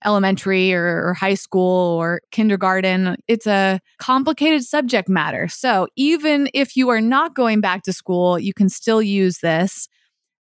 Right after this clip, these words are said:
Now, Pique Tea, we love because they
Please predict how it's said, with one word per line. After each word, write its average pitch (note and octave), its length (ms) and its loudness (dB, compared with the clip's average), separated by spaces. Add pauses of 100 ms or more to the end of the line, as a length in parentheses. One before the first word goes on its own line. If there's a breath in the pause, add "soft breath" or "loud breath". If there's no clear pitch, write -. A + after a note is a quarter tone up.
Now, G#3 240 2
Pique - 360 -4
Tea, B3 320 2
we G3+ 140 0
love G3 720 -2
because F#3 460 0
they F#3 240 0